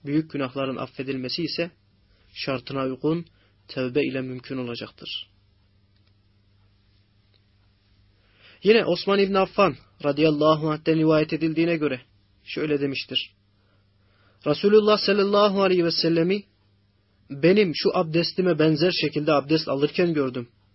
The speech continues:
Sonra dedi ki, 'Bir kimse bu şekilde abdest alırsa geçmiş günahları bağışlanır.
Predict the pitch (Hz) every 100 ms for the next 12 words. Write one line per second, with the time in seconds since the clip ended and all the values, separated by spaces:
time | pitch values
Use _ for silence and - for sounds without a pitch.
0 | _ _ _ _ _ - - 143 143 135
1 | 139 175 185 147 - _ _ - - _
2 | _ _ _ _ - 165 202 - 165 156
3 | 170 202 _ - _ _ _ _ - 143
4 | 156 165 160 151 147 147 160 156 143 185
5 | - 139 123 _ _ _ _ _ _ 143
6 | 127 151 156 - 143 131 135 143 135 135
7 | - 143 147 - -